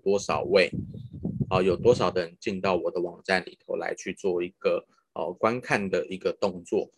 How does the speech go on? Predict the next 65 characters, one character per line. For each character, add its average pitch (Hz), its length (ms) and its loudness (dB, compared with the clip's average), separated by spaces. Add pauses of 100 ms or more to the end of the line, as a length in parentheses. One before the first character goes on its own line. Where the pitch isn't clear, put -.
(140)
那 104 120 2
这 107 140 0
个 113 140 6
呢， 95 180 2
就 90 120 -6
是 92 80 -6
使 - 220 -2
用 95 160 2
者 73 240 -2
跟 90 240 -6
工 92 180 -4
作 90 220 0
阶 85 200 -2
段。 - 220 2 (460)
那 135 220 6
单 175 180 4
次 190 140 2
工 156 180 2
作 143 140 4
阶 135 160 2
段 131 180 6
页 123 140 8
数 117 220 0
呢， 98 120 4
指 95 200 -2
的 87 100 0
就 101 140 2
是 101 180 -2
说， 98 300 6
呃， 87 220 6
那 101 260 0 (260)
平 117 240 2
均 147 180 -2
每 104 220 4
一 92 160 -2
个 95 180 8
人 85 240 4
进 101 240 -2
来 80 180 -2
后 90 200 2
会 87 200 2
看 85 300 -6
几 - 300 -16
页， 98 260 0 (640)
哦， 85 160 2
平 101 180 -2
均 120 140 4
每 90 140 2
一 - 20 -2
个 95 80 2
人 87 120 -2
进 95 160 -6
来 82 120 -6
会 92 160 0
看 90 220 -4
几 - 140 -12
页。 90 100 4
那 143 100 4
像 165 220 2
这 160 180 6
个 131 80 6
指 87 240 -4
标 98 180 4
也 92 160 0
是， 98 200 -8